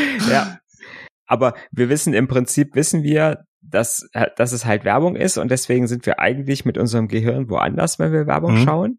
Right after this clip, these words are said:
Speaker 2: Mhm.
Speaker 1: Was wir sehen, ist die Inszenierung
Speaker 2: Mhm.
Speaker 1: der Werbung. Wenn irgendwas lustig ist, wenn ein bestimmtes Bild uns, sag ich mal, im Kopf bleibt, ne, wie die Frau, die aus dem Flugzeug kommt und mit ihren Haaren, mit ihren langen Haaren wedelt,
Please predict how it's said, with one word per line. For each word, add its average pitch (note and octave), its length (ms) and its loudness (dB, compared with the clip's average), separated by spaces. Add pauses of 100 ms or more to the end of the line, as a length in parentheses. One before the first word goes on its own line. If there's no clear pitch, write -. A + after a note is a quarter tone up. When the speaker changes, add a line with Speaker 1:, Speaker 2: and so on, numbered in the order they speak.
(120)
Speaker 2:
Mhm. G#2+ 380 -6 (180)
Speaker 1:
Was - 340 -2
wir B2 420 2 (280)
sehen, C3 440 0
ist - 200 -2
die - 80 -2
Inszenierung D#3 880 0 (280)
Speaker 2:
Mhm. A2+ 280 -2
Speaker 1:
der D3 140 2
Werbung. A3 500 0 (380)
Wenn B2 200 2
irgendwas A2+ 380 2
lustig F3+ 380 0
ist, - 440 -2
wenn A#2 540 0
ein - 240 -4
bestimmtes - 580 -2
Bild D3 380 0
uns, B2+ 480 -2
sag A2+ 180 0
ich A#2+ 120 -8
mal, F#2+ 100 2
im A2+ 80 -2
Kopf - 320 -4
bleibt, A2+ 360 0
ne, A2 160 0
wie G#2+ 120 -2
die G2+ 120 -4
Frau, A#2+ 280 -2
die A2 100 0
aus G2+ 140 0
dem A#2 120 -2
Flugzeug - 400 -4
kommt A#2 300 -2
und - 180 -10
mit F#2+ 120 -6
ihren G2 300 -4
Haaren, A#2 400 -2
mit G2+ 160 -2
ihren - 180 -2
langen B2 240 -4
Haaren B2 240 -2
wedelt, A2+ 340 0